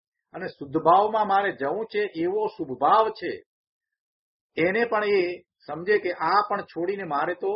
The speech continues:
મારા સ્વરૂપની પ્રાપ્તિ કરવી છે. અને એવી જ્યારે પ્રાપ્તિ થશે અને જ્યારે નિર્મળ પરિણામ થશે, એટલો ધર્મ થશે.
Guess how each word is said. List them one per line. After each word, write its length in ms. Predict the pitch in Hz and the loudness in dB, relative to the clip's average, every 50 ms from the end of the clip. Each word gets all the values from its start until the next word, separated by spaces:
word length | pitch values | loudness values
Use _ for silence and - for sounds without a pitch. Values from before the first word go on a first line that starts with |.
| 226 - _ _ _ _ | -6 -8 _ _ _ _
મારા 320 | 123 123 135 156 170 170 - | -8 -6 -4 -4 -4 -4 -6
સ્વરૂપની 420 | 147 143 165 - 170 175 170 - | -6 -8 -8 -8 -10 -14 -10 -6
પ્રાપ્તિ 340 | 135 135 135 - - 170 170 | -4 -4 -4 -4 -6 -8 -6
કરવી 360 | - 151 139 151 190 226 220 | -4 -4 -4 -4 -4 -6 -4
છે. 120 | - 190 156 131 127 - | -2 0 0 0 -2 -4
અને 160 | 156 151 160 151 | -8 -8 -6 -2
એવી 300 | 160 190 226 262 254 202 | 2 2 2 2 2 2
જ્યારે 200 | 214 208 202 196 | 2 2 2 2
પ્રાપ્તિ 380 | - - 180 196 - - - - | 2 2 0 0 0 -2 -10 -10
થશે 340 | - 175 175 - - 151 - - _ _ _ _ _ _ _ _ _ _ _ _ _ - | -8 -8 -8 -4 -4 -4 -4 -6 _ _ _ _ _ _ _ _ _ _ _ _ _ -8
અને 120 | 180 220 220 | -4 -2 0
જ્યારે 280 | 165 175 175 196 220 208 | 4 6 6 6 6 4
નિર્મળ 380 | 190 190 185 185 208 214 214 | 0 -2 -2 -2 -2 -4 -2
પરિણામ 320 | 196 180 175 180 180 185 180 165 | -2 -2 0 0 0 0 -2 -4
થશે, 320 | 220 226 226 - 139 117 110 - _ _ _ _ _ - | -8 -8 -8 -6 -8 -8 -8 -10 _ _ _ _ _ -2
એટલો 300 | 180 196 190 - 185 160 123 | -2 -2 -2 0 -2 -2 0
ધર્મ 260 | - 127 127 127 123 | 0 0 -2 -2 -4
થશે. 320 | - - 151 - - - | -6 -10 -12 -14 -14 -20